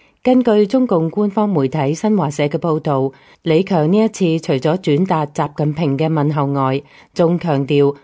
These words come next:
中方願與同朝方加強高層交往同戰略溝通。新華社嘅稿裏邊仲特別寫到，朝方堅定支持一中、反台獨，聽起嚟中朝關係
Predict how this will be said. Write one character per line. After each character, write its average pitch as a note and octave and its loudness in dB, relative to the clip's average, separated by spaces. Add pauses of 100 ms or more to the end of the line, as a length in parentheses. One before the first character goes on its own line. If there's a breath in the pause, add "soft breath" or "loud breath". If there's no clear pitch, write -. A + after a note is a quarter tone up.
(160 loud breath)
中 A#3+ 2
方 A#3 2 (100)
願 E3+ 0
與 D#3 0
同 E3 0
朝 C#3 0
方 G3+ -2 (120)
加 G#3 0
強 D#3+ 0
高 G3+ 0
層 D#3+ -2
交 F#3+ 2
往 D#3 0
同 D3 0
戰 E3 -2
略 D#3 0
溝 F3+ -4
通。 F3+ -2 (420 soft breath)
新 C4 0
華 E3+ 2
社 C3 -4
嘅 D#3+ 0
稿 C#3+ -2
裏 D3+ 0
邊 C#3+ -2 (160 loud breath)
仲 F3 0
特 E3+ 0
別 D#3+ -2
寫 D#3+ -2
到， D#3 0
朝 C#3+ 0
方 G#3+ 0
堅 G#3+ 2
定 D#3 0
支 G#3 2
持 E3+ 0
一 D#3 -2
中、 F#3 0 (180 loud breath)
反 D3 -2
台 F3+ 0
獨， D3+ 0 (300 soft breath)
聽 A3 0
起 F#3+ 2
嚟 C#3+ 2
中 G3+ 0
朝 G3 2
關 F#3+ 0
係 D#3 0